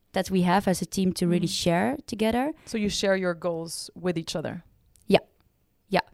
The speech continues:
Speaker 1: So of course we have one target that we have to reach as a team, right? And we know that we are working towards that,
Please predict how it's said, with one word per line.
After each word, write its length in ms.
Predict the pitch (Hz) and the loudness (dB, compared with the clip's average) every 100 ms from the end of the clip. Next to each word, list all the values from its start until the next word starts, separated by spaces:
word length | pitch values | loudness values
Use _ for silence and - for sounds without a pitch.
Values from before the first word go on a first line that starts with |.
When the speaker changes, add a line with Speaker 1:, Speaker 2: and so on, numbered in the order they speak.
| _ _ | _ _
Speaker 1:
So 120 | - 214 | 2 2
of 80 | |
course 200 | - 277 | 8 8
we 120 | 269 208 | 8 6
have 440 | 190 185 - - _ _ _ | 6 4 0 -18 _ _ _
one 320 | 185 185 170 _ | 2 4 2 _
target 300 | - 175 202 | 4 4 4
that 120 | 190 | 0
we 100 | 175 | 2
have 180 | 175 175 | 0 0
to 100 | - | 0
reach 180 | 170 165 | 0 0
as 120 | 165 | -2
a 40 | 165 | -4
team, 380 | - 180 220 302 | -2 0 0 2
right? 200 | 208 - | 0 2
And 360 | 175 165 165 | 2 2 2
we 100 | 175 | 2
know 140 | 175 175 | 6 6
that 120 | 170 | 6
we 100 | 175 | 2
are 80 | 165 | 0
working 400 | 160 175 - 170 | 2 0 0 -6
towards 460 | - 165 170 190 - | -4 0 0 0 -2
that, 260 | 208 - | -2 -2